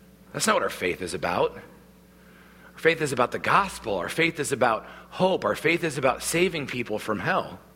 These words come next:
Right? Our faith is about this transformation that exists in us that,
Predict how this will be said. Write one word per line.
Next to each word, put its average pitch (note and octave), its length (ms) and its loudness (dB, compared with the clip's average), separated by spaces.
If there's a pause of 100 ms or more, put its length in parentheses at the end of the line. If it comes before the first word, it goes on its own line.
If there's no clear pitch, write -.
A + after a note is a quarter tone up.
(480)
Right? C3+ 160 6
Our C3+ 80 2
faith F3+ 260 2
is D#3+ 140 -2
about C#3+ 240 4
this C3 160 -4
transformation D#3+ 800 0
that B2 100 0
exists C3 340 2
in F3 220 0
us A#2+ 200 0
that, - 180 0